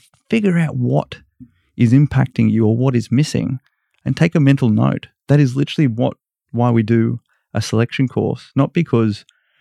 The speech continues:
we want to test someone to see how they go or how they break. That selection course will always be the measure of when I was truly tested to limits that I never knew I could go to.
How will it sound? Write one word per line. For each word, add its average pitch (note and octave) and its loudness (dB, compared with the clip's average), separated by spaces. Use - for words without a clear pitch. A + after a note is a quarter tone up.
we A#2 4
want A2 2
to G2+ 0
test - -4
someone G#2+ 0
to - -6
see A2 -2
how G#2+ 0
they G#2+ 0
go G#2+ 0
or G#2 0
how - -6
they G#2 -4
break. - -4
That C3 2
selection D3+ 0
course A#2 -2
will - -6
always B2 2
be - -4
the A#2 2
measure A2 4
of G#2+ 0
when G#2+ 2
I G#2 0
was G#2 -2
truly A2 0
tested - -4
to - -4
limits G#2 -4
that A2+ -4
I G#2 2
never G#2+ 0
knew G#2+ 0
I G#2+ -2
could G#2+ -8
go G#2 -2
to. - -6